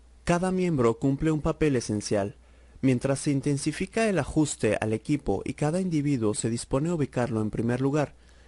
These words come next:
las personas empiezan a reconocer los papeles que ejercen en el grupo. Pueden hacerlo porque saben lo que se necesita para ganar y conocen las capacidades de sus desempeños en el equipo.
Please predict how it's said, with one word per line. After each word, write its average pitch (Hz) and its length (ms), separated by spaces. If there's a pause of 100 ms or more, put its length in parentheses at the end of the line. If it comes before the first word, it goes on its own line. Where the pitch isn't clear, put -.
las 139 160
personas 185 500
empiezan 151 480
a 139 60
reconocer 127 560
los 160 120
papeles 143 540
que 117 160
ejercen 120 460
en 110 120
el 110 120
grupo. 110 400 (480)
Pueden 185 260
hacerlo 143 560
porque 123 260
saben 170 360
lo 180 120
que - 120
se 135 100
necesita 120 640
para 113 200
ganar 117 460
y 123 120
conocen 131 400
las 170 160
capacidades 139 720
de 123 120
sus 117 200
desempeños 120 680
en 113 100
el 107 100
equipo. 110 420